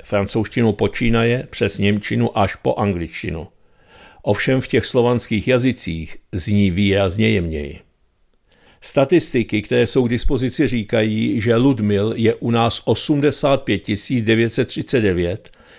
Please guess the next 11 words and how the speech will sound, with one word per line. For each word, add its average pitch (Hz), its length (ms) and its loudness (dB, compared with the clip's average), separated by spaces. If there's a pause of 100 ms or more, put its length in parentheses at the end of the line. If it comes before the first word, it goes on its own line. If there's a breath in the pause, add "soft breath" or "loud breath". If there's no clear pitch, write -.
(140 soft breath)
čímž - 320 0
to - 120 0
pádem 110 540 -2
jsou 104 220 -2
usazené 120 760 0
na 107 160 -2
třinácté 120 760 0
příčce 123 800 -2
v - 120 -18
oblíbenosti 101 880 0
jmen. 101 380 0